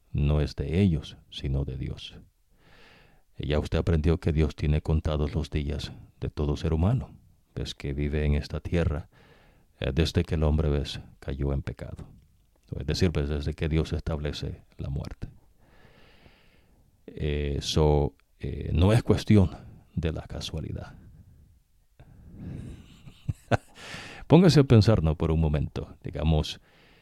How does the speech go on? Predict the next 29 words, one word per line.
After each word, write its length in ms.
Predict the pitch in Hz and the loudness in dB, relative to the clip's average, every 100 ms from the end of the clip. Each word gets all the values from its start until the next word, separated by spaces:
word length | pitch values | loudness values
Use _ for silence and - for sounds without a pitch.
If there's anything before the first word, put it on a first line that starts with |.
| _ _ _ _ - | _ _ _ _ -12
eh, 400 | - 71 69 - | -10 -8 -8 -6
Dios 300 | 78 82 78 | 0 2 4
nos 160 | 87 | 4
enseña 580 | 90 90 98 82 80 - - - | 6 6 6 6 4 -2 -10 -14
que, 520 | - 67 67 - - _ _ | -8 -6 -6 -10 -12 _ _
de 140 | - | -8
acuerdo 340 | - - 80 71 | -4 -4 -2 -2
a 20 | |
Dios, 300 | 76 85 - | 0 0 -2
¿no? 120 | 71 | -6
Claro, 400 | - - 73 - - _ _ _ _ _ _ _ _ _ _ | -8 -10 -8 -10 -14 _ _ _ _ _ _ _ _ _ _
eh, 220 | 131 - | -10 -6
digamos, 380 | 67 71 76 73 | -4 0 2 2
si 80 | - | 0
usted, 580 | - - 73 71 69 69 - - - - - _ _ _ _ - - - | -8 -6 -4 -4 -4 -8 -12 -18 -20 -20 -20 _ _ _ _ -20 -20 -12
eh, 500 | - - - - - | -10 -8 -8 -8 -6
vamos 260 | 73 76 76 | -2 -2 -4
a 60 | |
hacer 180 | 73 76 | -4 0
un 120 | 76 | 0
repaso, 420 | 73 - - 73 71 | -2 -6 -6 -6 -4
¿no? 100 | 71 | -2
Vamos 320 | 73 78 76 | -2 -2 -2
a 80 | 78 | -2
ir 80 | |
acá 240 | 78 80 78 | -4 -4 -6
con 200 | - 78 | -2 -2
el 80 | 80 | -2
profeta, 720 | 78 - 78 - - - | -6 -4 -6 -6 -6 -8